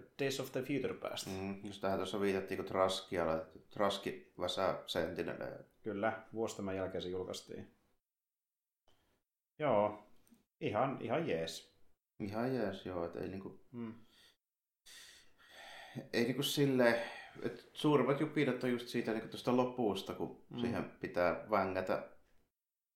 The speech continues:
Speaker 2: niin paljon niitä juttuja, niin
Speaker 1: Kyllä. Niin Hiroyuki Sanada, sehän se olikin.
Speaker 2: Mm.
Speaker 1: Joo, totta. Mut tota niin, joo, en mä tätä, tätä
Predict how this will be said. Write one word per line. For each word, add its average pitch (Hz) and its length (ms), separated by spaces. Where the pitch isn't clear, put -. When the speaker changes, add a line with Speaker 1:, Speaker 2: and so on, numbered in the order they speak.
Speaker 2:
niin 104 260
paljon 101 420
niitä 87 240
juttuja, 85 640
niin - 160
Speaker 1:
Kyllä. 98 260
Niin 120 100
Hiroyuki 175 340
Sanada, 120 380
sehän 92 240
se - 120
olikin. 71 240
Speaker 2:
Mm. 104 260
Speaker 1:
Joo, 90 200
totta. 80 340
Mut 117 200
tota 135 220
niin, 139 260
joo, 127 320
en 104 120
mä 113 120
tätä, 117 200
tätä 120 460